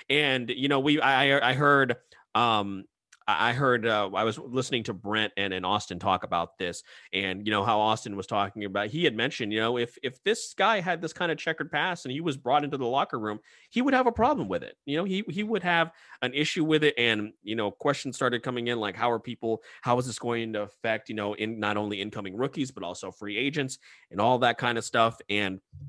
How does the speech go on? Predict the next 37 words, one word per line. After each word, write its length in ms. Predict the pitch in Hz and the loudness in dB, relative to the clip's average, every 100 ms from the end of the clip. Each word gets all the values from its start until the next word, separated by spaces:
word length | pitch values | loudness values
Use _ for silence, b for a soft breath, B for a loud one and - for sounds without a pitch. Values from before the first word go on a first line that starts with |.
| - _ _ _ _ _ - - | -18 _ _ _ _ _ -4 2
ultimately, 500 | 208 214 196 160 156 | 2 4 0 0 0
yes, 380 | 143 143 147 - | 4 4 2 -4
a, 80 | 120 110 | -6 -4
a 80 | 117 | -6
team 420 | - 165 151 143 - _ | -4 -2 -2 -4 -8 _
wants 480 | 107 123 127 127 - | -10 -2 -2 -2 -12
to 180 | - 110 | -12 -8
win. 320 | 101 92 85 | -4 -4 -4
They 100 | 87 | -8
want 380 | 92 104 110 - | -6 -6 -6 -8
to, 320 | 107 101 92 b b b | -8 -8 -8 b b b
uh, 140 | 82 92 | -8 -8
put, 280 | 127 92 98 | -6 -8 -8
you 120 | 101 | -8
know, 100 | 92 | -4
put 220 | - 101 | -4 -2
W's 440 | 110 107 101 95 - - | -4 -4 -6 -8 -10 -6
on 220 | 101 98 | -4 -4
the 80 | 87 | -6
board. 480 | 92 98 82 69 92 | -6 -6 -6 -6 -6
But 120 | 110 | -4
also, 320 | 165 240 156 | -4 -4 -4
we 220 | 143 254 | -4 -2
are 160 | 175 147 | -2 -2
in 240 | 165 165 139 | -4 -4 -2
the, 600 | 123 147 143 135 117 107 _ - | -4 -4 0 0 0 -6 _ -6
I 80 | 165 | -2
think 160 | 285 | 0
it 20 | |
was 140 | 131 117 | -2 -2
Marcus 320 | 123 123 95 | -2 -2 -6
Spears 380 | - 139 104 90 | -4 -2 -2 -4
that 120 | 85 | -4
mentioned, 320 | 113 107 90 | -4 -4 -6
you 60 | 98 | -4
know, 80 | 127 | 2
how 300 | 214 247 | 4 4